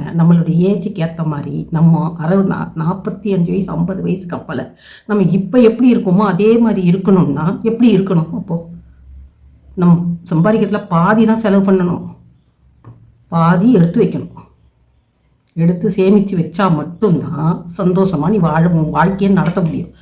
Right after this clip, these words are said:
நம்ம என்ன கவர்மெண்ட் உத்தியோகத்துல இருக்கோம்? இல்ல, எல்லாம் ஐ டி தான். ஐ டில என்ன, ஃபார்ட்டி ஃபைவ், ஃபிஃப்டி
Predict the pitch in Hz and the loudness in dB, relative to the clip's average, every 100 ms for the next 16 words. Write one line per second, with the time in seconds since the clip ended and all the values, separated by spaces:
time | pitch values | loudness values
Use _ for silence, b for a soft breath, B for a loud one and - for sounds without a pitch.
0 | b 175 175 175 165 202 196 175 170 165 | b -2 -2 2 2 2 2 0 -2 -2
1 | 156 151 156 - 160 147 180 196 - - | -4 -6 -6 -6 -4 2 2 2 -2 -8
2 | 156 147 190 160 170 180 156 139 - _ | -6 -2 0 0 0 0 -2 -4 -12 _
3 | _ _ _ _ 170 226 233 208 190 190 | _ _ _ _ -2 0 2 2 4 2
4 | 190 - 175 170 180 196 190 190 - 185 | 0 -2 -4 -2 -2 -2 -4 -8 -4 0
5 | 175 180 | 0 2